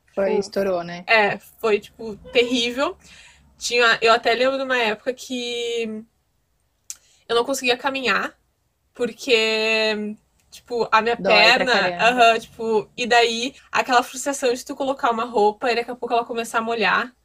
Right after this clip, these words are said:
Speaker 2: por causa
Speaker 1: Ai, é horrível
Speaker 2: das
Speaker 1: isso.
Speaker 2: Bah, e, e foi bem a-, ali na sétima, oitava série, tipo, foi bem nessa época, assim.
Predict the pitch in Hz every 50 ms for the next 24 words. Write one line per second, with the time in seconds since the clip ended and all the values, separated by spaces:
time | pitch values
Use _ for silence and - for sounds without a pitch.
0 | _ - 233 220 220 220 220 226 233 220 190 190 226 226 220 214 214 214 160 165
1 | 170 - - - - _ _ _ _ _ _ _ 240 247 262 285 254 240 220 -
2 | - 233 233 - - 240 233 226 254 285 311 320 302 277 - - - 247 247 240
3 | 240 233 226 220 226 240 247 247 233 233 240 - - 214 196 214 220 - - 233
4 | 220 208 208 202 208 - 208 196 208 208 - - 202 185 185 202 208 214 214 208
5 | 208 202 196 190 190 190 - _ _ _ _ _ _ _ _ _ _ _ _ -
6 | 208 - 233 214 196 202 202 214 240 254 247 - 285 247 226 202 185 208 214 _
7 | - - 240 - - 202 196 208 269